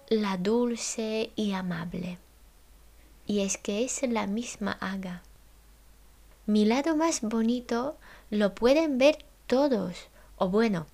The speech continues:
los que me interesan que lo vean. Pero mis miserias, mis miedos, mis inseguridades, aquí está la verdadera intimidad.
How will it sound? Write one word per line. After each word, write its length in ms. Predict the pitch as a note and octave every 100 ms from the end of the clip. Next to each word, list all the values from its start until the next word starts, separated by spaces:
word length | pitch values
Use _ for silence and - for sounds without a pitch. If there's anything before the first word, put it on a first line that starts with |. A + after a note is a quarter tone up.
| -
los 220 | G#3 A3 G#3
que 180 | A3
me 160 | G3 F#3
interesan 880 | F3 F3 - F3+ A#3+ D#4 - B3 D4 - - -
que 160 | G#3 F3+
lo 140 | E3
vean. 440 | G#3+ D4+ A3 F3+ - - - - - - -
Pero 300 | A#3 G#3+ G#3
mis 300 | G3+ G3 -
miserias, 1000 | G3 F#3 F3+ - G#3 A3 A#3+ C#4 D4+ -
mis 220 | G3+ F3+ -
miedos, 560 | F3+ G3 G3 G3+ A#3+ - - - - -
mis 280 | G#3+ G3+ G#3+
inseguridades, 1000 | G3 - F#3+ F3+ F3+ F3+ F#3 G#3 C#4 D#4 - - - - - - - - - - - - - - -
aquí 440 | - F3+ - C4 D4
está 380 | B3 - G3+ G3
la 160 | F#3
verdadera 680 | F#3 F3+ F#3 F3 G3+ B3+ C4
intimidad. 720 | G#3+ F#3 G3 F3+ F3 E3+ E3